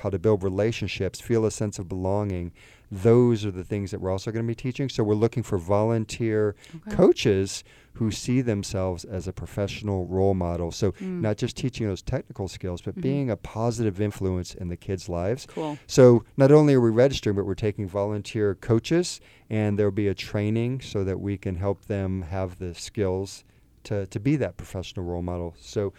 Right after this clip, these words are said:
Speaker 2: Awesome.
Speaker 1: enrollment's open now. The forms are available at the Y M C A. We'll have them online very soon.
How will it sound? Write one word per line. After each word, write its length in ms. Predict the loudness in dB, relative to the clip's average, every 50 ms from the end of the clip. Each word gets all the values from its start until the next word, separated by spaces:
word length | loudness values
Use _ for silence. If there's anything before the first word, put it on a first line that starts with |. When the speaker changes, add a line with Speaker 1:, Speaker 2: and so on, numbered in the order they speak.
| -20 -18 _
Speaker 2:
Awesome. 100 | -4 0
Speaker 1:
enrollment's 400 | 4 4 6 6 6 4 6 4
open 260 | 4 4 4 2 2
now. 400 | 2 2 2 2 4 4 2 0 -2 -2
The 460 | -2 0 0 2 0 0 -2 -2 -4
forms 640 | -6 -12 -6 -2 0 0 2 2 2 2 0 0 0
are 120 | 2 2 2
available 460 | 2 2 2 2 2 2 0 -2 -4 -2
at 220 | -2 -2 -2 _
the 80 | -2 0
Y 160 | 0 0 0
M 120 | -2 -4
C 180 | -4 -6 -4 -4
A. 140 | -2 -2 -2
We'll 140 | -4 -6
have 220 | -6 -6 -8 -6 -4
them 140 | -4 -2 -2
online 480 | -2 -2 -2 -2 -2 -2 -2 -2 -2 -2
very 280 | 0 0 0 0 0
soon. 420 | -2 -2 -2 -2 -2 -2 -4 -6